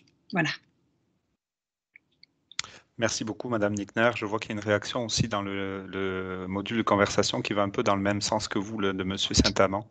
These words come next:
Speaker 2: Très intéressant, en effet. Euh, d'ailleurs, ça me, je, je, j'en profite pour relancer les personnes. Si vous avez justement des exemples, euh,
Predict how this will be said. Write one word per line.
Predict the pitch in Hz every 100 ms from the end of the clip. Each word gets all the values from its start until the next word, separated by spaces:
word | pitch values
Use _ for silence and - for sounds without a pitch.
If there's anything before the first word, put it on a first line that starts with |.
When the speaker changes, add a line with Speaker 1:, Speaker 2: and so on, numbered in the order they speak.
| _ _ _ - - - - _ _ _ -
Speaker 2:
Très | - 107
intéressant, | 110 104 104 104 - 107
en | 98
effet. | 98 - 110 120 - _ -
Euh, | 107 101 101 101
d'ailleurs, | 95 107 123 131
ça | -
me, | 110 107 101 98 98 - - -
je, | -
je, | 107 107
j'en | 104 110
profite | - 120 120
pour | 110
relancer | - 107 107 104 120
les | 107
personnes. | 104 104 - 120 117
Si | -
vous | 104
avez | 104 110
justement | - 107 110
des | 110 98
exemples, | 101 101 110 110 104
euh, | 95